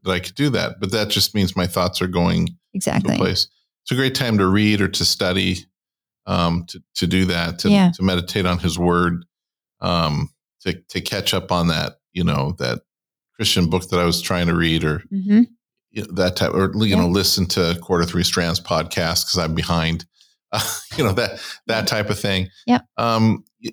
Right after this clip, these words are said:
Speaker 1: yeah. So it's not, it's not being idle. Now, here's the other part. And I just, I just wanna bring this up here before,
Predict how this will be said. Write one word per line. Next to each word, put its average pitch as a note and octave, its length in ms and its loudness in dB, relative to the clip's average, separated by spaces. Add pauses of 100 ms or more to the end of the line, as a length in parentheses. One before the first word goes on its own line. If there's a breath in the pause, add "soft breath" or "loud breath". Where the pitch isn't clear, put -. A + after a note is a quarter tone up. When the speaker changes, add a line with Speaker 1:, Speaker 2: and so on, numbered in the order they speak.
Speaker 1:
yeah. C3+ 280 2
So D3+ 180 2
it's - 160 -2
not, F3 320 -2
it's A#2+ 220 0
not D3+ 200 -2
being A2+ 280 2
idle. A2 500 0 (240)
Now, A#2+ 240 -2
here's E3 320 2
the B2+ 120 0
other A#2 140 2
part. G#2 220 0
And F#2+ 100 0
I F#2+ 60 2
just, G#2 280 -2 (180)
I F2 80 0
just G2+ 260 0
wanna G2 400 2 (140)
bring G2+ 180 4
this G2 220 2
up F#2+ 200 -4
here F#2 160 2
before, F2+ 520 -6